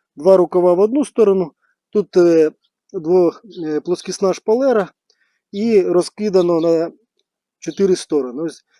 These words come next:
дивіться, місце прищепи, як я вже показував у ролику про обрізку. І давайте ось подивимося,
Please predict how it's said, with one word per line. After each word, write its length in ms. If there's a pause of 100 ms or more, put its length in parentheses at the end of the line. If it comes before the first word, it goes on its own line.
(120)
дивіться, 400 (280)
місце 300
прищепи, 580
як 120
я 60
вже 160
показував 580 (260)
у 80
ролику 340
про 220
обрізку. 460
І 20
давайте 340
ось 220
подивимося, 520